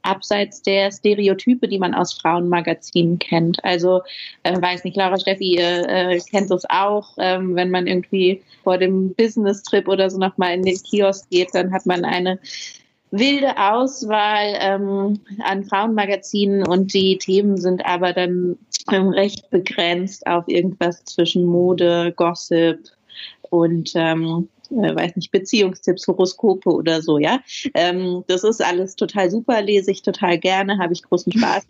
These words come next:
dran. Aber so der, der Mehrwert fehlt ein bisschen und auch, ähm, äh, die Wichtigkeit, ne? Und, ähm, das war eigentlich die Idee hinter Edition F, ähm, ein Produkt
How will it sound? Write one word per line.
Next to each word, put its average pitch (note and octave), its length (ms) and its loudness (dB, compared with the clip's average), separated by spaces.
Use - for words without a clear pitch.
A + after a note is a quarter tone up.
dran. G3 220 0
Aber G3+ 300 0
so F#3+ 100 0
der, F#3 280 2
der F#3 120 0
Mehrwert F#3 540 0
fehlt F3+ 200 0
ein F3+ 60 2
bisschen F3 320 0
und E3+ 140 -2
auch, D#3 400 -2
ähm, E3+ 480 0
äh, F3+ 200 0
die B3 160 2
Wichtigkeit, G3 720 -4
ne? C4 320 0
Und, F#3+ 460 2
ähm, F#3 320 0
das F#3 180 0
war F#3 160 0
eigentlich F#3 560 -4
die F3+ 300 2
Idee F#3+ 240 2
hinter F#3 280 0
Edition F3+ 480 -2
F, A3+ 200 -2
ähm, F3+ 320 0
ein F#3+ 120 0
Produkt - 680 -2